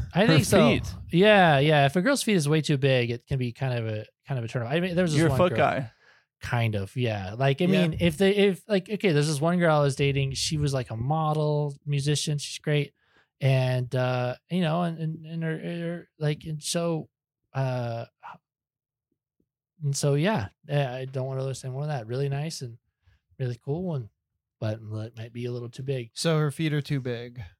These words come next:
Speaker 1: Well,
Speaker 3: Um,
Speaker 1: yeah, just a little, maybe, you know.
Speaker 2: What is her
Speaker 3: Okay.
Speaker 2: shoe size?
Speaker 1: Ten.
Speaker 3: Oh,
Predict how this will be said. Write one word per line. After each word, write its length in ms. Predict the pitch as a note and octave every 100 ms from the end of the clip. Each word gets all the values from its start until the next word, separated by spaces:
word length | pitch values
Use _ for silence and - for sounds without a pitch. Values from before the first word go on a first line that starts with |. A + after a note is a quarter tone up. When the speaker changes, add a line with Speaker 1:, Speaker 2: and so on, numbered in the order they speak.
| _ -
Speaker 1:
Well, 320 | C3+ C#3+ G#2+
Speaker 3:
Um, 60 | G2+
Speaker 1:
yeah, 140 | B2 A#2+
just 200 | G#2+ A2
a 40 |
little, 200 | G#2 G#2
maybe, 220 | G2+ F#2+
you 140 | G2 - C3+ G#2
know. 60 |
Speaker 2:
What 120 | D3 F#3+
is 140 | C#3+
her 100 | G3+
Speaker 3:
Okay. 80 | F3
Speaker 2:
shoe 200 | - F#3
size? 480 | - - - - - _ _ _
Speaker 1:
Ten. 320 | - B2 B2 A2+ _ _ _ _ C3
Speaker 3:
Oh, 240 | D#3+